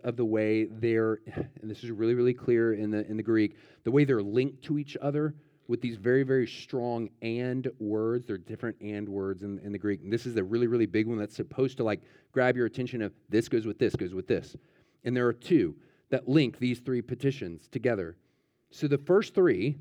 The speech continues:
the first three petitions are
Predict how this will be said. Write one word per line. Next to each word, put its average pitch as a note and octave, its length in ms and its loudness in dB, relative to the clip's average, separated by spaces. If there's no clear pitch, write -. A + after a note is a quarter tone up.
the B2+ 80 2
first E3 400 0
three C#3+ 400 2
petitions D3 760 0
are B2+ 180 0